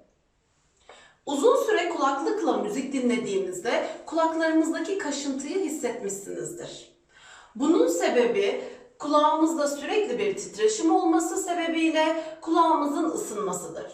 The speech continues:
Ve ısınan ortamda mikroplar daha fazla, daha kolaylıkla yayılabilir.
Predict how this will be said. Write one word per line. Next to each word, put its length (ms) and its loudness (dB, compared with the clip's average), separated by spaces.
Ve 220 0
ısınan 380 4
ortamda 840 0
mikroplar 880 -2
daha 220 -6
fazla, 640 -6
daha 240 -4
kolaylıkla 640 0
yayılabilir. 920 -4